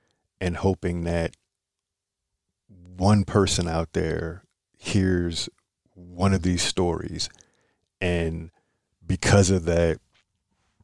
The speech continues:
their journey gets easier. Things make a little bit more sense because they're able to relate. <sighs>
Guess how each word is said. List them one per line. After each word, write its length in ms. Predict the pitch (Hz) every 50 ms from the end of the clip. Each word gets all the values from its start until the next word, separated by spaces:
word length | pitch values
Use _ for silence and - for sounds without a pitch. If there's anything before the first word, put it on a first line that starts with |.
| _ _ _ _ - _ _ _ _ _ _ _ _ _ _ _ _ _ _ _ -
their 300 | 95 85 107 95 98 98
journey 380 | 87 85 87 92 90 90 82
gets 240 | - - - - - -
easier. 600 | 92 90 87 87 - - - - - - 120 - - _ _ _ _ _ _ _ _ _ _ _ _ _ _ _ _ _ _ _ _ -
Things 320 | - 110 101 98 92 - 95
make 180 | 90 85 -
a 60 | 92
little 180 | 87 90 87 90
bit 260 | 80 - 82 - -
more 220 | 82 82 80 80 -
sense 460 | - - - 85 71 - - - -
because 340 | - 80 - - 92 87 80
they're 240 | 87 85 85 - -
able 320 | 85 85 82 78 82 78 -
to 200 | - - - 82
relate. 640 | 80 85 80 80 85 87 87 82 - - - - - _ _ _ _ _ _ _ _ _ _ _ _ _ _ _ _ _ _ _ _ _ _ _ _ _ _ _ _ _ _ _ _ _ _ _ _ _ _ _ _ _ _ _ _ _ _ _ _ _ _ _ _ _ _ _ _ _ _ _ _ _ _ _ _ _ - - - - -
<sighs> 80 | -